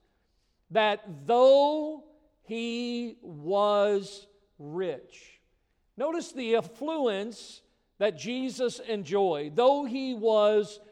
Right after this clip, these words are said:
rich. Jesus had an abundant supply of wealth. According to the Word of God, Jesus was rich. Notice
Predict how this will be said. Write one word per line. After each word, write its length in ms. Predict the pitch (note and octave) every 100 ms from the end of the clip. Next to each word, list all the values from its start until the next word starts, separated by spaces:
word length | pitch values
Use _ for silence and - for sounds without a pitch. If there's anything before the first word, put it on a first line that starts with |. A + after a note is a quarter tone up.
| _ -
rich. 680 | A3 B3+ F#3 - - - _ _ _ -
Jesus 880 | D3 D4+ E4+ D#4 A#3+ A#3+ A3+ A#3+ -
had 500 | G#3+ A#3 A3 A3 A3
an 140 | A#3+ G#3+
abundant 760 | F#3 C#3 B3 E4 C#4+ G#3+ G#3
supply 1000 | - - A3 - A3+ F#3+ F3 F3 G#3 B3+ A#3 _ _ _ _
of 260 | - A3+ E3
wealth. 640 | G3 A3 F#3 G3 B3+ - - _ _ _ _ D#3
According 380 | - D#4 D#4 C#4
to 40 |
the 80 | A#3+
Word 160 | A#3+ A3+
of 120 | -
God, 400 | G3+ G3+ A#3+ F3
Jesus 840 | D3+ C4 D4+ C#4 - G#3+ A3 A3
was 260 | G3+ A#3 -
rich. 460 | A3+ C#4+ E3+ - B3
Notice 540 | D#4 D#4+ D4+ A#3+